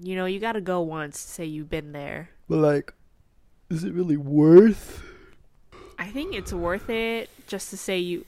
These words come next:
Speaker 1: like, you know, you experience Vegas. Like, even if you, I mean, like, I don't like gambling, but, like, I'll go and, like,
Speaker 2: I go to gamble.
Speaker 1: I'll gamble, like, one time and say, like, "Okay, at least I gamble for the first
Speaker 2: Nah,
Speaker 1: time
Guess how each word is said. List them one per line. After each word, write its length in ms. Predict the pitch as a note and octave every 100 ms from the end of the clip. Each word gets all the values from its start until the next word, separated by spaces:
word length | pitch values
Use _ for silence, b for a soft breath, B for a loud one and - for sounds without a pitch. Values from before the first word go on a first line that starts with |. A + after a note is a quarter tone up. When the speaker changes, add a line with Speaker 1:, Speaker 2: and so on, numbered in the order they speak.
| -
Speaker 1:
like, 140 | F#3 E3+
you 100 | F3
know, 120 | F3+
you 180 | E3 D#3
experience 800 | - - - D#3+ D#3+ E3+ - -
Vegas. 520 | E3 E3+ F#3+ G#3+ -
Like, 80 | -
even 180 | F3+ F#3+
if 80 | G3+
you, 140 | F#3 - -
I 40 |
mean, 160 | G3+ G#3+
like, 140 | G3
I 120 | E3+
don't 160 | A#3 B3+
like 220 | A#3 -
gambling, 560 | D#3 D#3 E3+ G3 G#3 F#3+
but, 140 | E3+
like, 160 | D3+ -
I'll 160 | E3 G3
go 340 | F3 E3 E3+
and, 140 | E3 D#3
like, 280 | - -
Speaker 2:
I 180 | A2+ C3
go 160 | G#2+ G#2+
to 80 | G2+
gamble. 400 | G#2 A2+ G#2+ G#2+ - - - - -
Speaker 1:
I'll 140 | G#3
gamble, 360 | F3+ F3 F3 F3
like, 200 | E3 D3+
one 320 | D#3+ E3+ E3+
time 380 | - E3+ E3 D#3
and 160 | D#3+ -
say, 200 | E3+ D#3+
like, 140 | D#3
"Okay, 320 | E3+ F3 D3+ D3+
at 100 | E3
least 200 | F#3 F3+
I 120 | E3
gamble 480 | D3 E3 E3 D#3 D3+
for 140 | D#3
the 60 | D3+
first 220 | - G2+
Speaker 2:
Nah, 120 | G#2+
Speaker 1:
time 140 | G2+